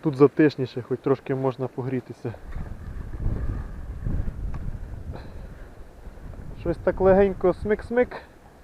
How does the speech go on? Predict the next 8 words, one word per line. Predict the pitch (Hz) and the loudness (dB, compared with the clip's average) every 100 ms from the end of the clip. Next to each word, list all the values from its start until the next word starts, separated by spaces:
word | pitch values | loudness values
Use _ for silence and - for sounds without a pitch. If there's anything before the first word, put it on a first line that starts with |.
| - - - - - - - - - - - - - - - - - - - - | -20 -20 -20 -20 -20 -20 -20 -20 -20 -20 -20 -20 -20 -20 -20 -20 -20 -20 -12 -2
А | 151 | 0
тут | 202 196 | 0 0
Карасевич. | - 131 127 - 175 165 - - - - - - - - - - - | 4 6 4 6 8 8 4 -6 -10 -10 -8 -10 -12 -14 -16 -18 0
Я | 165 | 4
думав, | 180 226 | 8 10
вже | 233 | 8
нічого | 240 233 147 | 8 8 8
нема | 127 120 117 110 | 6 4 2 0